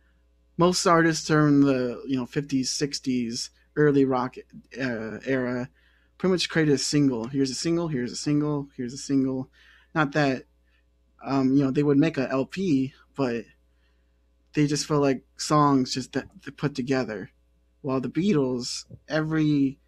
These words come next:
album felt like an era, if that makes sense.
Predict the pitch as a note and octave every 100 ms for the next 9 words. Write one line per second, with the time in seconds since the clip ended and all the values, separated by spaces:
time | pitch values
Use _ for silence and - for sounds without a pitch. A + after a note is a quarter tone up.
0 | _ _ _ _ _ _ _ - C#3+ D3
1 | D#3 D3+ C#3+ C3 A2+ - D3 C#3+ B2+ B2
2 | A#2+ - C3 B2 - D3 C#3+ A2+ F2 -
3 | _ _ _ _ _ _ _ B2+ B2+ B2
4 | A#2+ A#2+ - A#2 A#2 - -